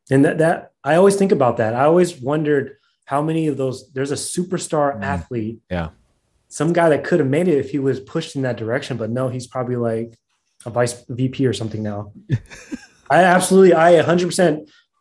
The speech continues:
Speaker 1: I know there was some superstar that
Speaker 2: For
Speaker 1: coulda
Speaker 2: sure.
Speaker 1: had it all, but he just went the other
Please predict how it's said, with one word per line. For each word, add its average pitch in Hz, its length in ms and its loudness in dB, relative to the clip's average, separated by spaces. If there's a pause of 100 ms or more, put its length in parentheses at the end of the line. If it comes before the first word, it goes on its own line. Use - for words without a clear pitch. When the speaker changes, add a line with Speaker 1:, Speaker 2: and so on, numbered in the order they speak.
(360)
Speaker 1:
I 151 140 2
know 147 340 2
there 156 160 4
was 147 160 0
some 160 100 -6
superstar 151 680 -2
that 123 200 -4
Speaker 2:
For - 80 0
Speaker 1:
coulda 202 280 6
Speaker 2:
sure. - 680 -20
Speaker 1:
had 175 220 -2
it 185 80 -4
all, 160 320 2
but 131 280 -8 (120)
he 156 120 -14
just 147 200 -10
went 147 220 -4
the 139 100 -2
other 139 400 -4